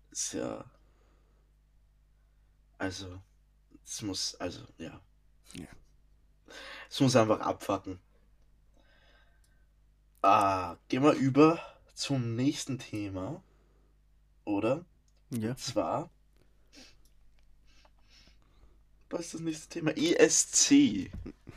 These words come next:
Speaker 2: <laughs> Diese, diese kurze Verzweiflung. <laughs> Wa-, was ist das nächste?
Speaker 1: Ersatz-, äh, Ersatzprogramm. Das Eurovision Song Contest. Ersatzprogramm.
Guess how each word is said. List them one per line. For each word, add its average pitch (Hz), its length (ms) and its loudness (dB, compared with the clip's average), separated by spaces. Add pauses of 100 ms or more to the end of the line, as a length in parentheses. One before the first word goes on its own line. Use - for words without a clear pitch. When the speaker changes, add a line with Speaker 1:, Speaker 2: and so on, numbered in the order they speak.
(640)
Speaker 2:
<laughs> 123 520 -10 (1120)
Diese, 120 300 -2 (320)
diese 127 200 -2
kurze 131 280 -2
Verzweiflung. 127 420 0 (280)
<laughs> - 1000 -2
Wa-, 185 160 -4
was 185 160 2
ist - 80 -4
das 185 100 4
nächste? 175 300 6
Speaker 1:
Ersatz-, 165 240 -4
äh, 131 240 -4
Ersatzprogramm. 110 1300 0 (160)
Das - 300 -10
Eurovision 147 1120 2
Song 131 340 -4
Contest. - 720 -6 (1040)
Ersatzprogramm. 110 880 -2